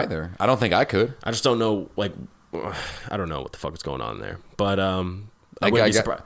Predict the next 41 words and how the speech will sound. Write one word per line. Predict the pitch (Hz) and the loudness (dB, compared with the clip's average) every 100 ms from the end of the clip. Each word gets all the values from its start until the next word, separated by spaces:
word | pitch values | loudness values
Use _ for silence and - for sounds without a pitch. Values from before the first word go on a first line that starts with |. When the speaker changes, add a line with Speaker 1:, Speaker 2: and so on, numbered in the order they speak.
| - | -2
Speaker 1:
I | 120 | 4
Speaker 2:
I | |
Speaker 1:
just | 170 | 8
Speaker 2:
wouldn't | |
Speaker 1:
like | - | 8
Speaker 2:
be | |
Speaker 1:
to | 165 | 6
see | 151 | 6
Speaker 2:
surprised | 139 131 123 - | 6 6 4 0
if | 117 | 0
they | 110 101 | 2 2
changed | 92 107 98 | 2 0 0
the | 90 | -2
format | - 92 82 | 0 0 0
back | 76 78 - | 0 -2 -2
to | 82 | -4
the | 73 73 69 - | -2 -4 -4 4
Speaker 1:
But | 120 | 6
I | |
Speaker 2:
stage. | 123 | 6
Speaker 1:
just | 123 | 6
like | 123 | 6
to | 107 | 6
see | 113 | 4
when | 101 | 4
people | 107 92 | 2 2
get | 92 | 2
what | 85 | 2
they | 87 | 2
deserve. | 78 71 65 - - | 2 -2 -4 -12 -6
Speaker 2:
Absolutely. | 107 95 - 76 67 71 | -2 0 -2 -6 -6 -4
Speaker 1:
Like, | 85 90 | 2 2
he, | |
Speaker 2:
Definitely | 92 82 | 2 2
Speaker 1:
that | 120 | 4
Speaker 2:
got | |
what | 113 | 6
Speaker 1:
guy | 110 107 | 6 6
Speaker 2:
he | |
Speaker 1:
went | 113 | 6
Speaker 2:
deserved. | 113 | 6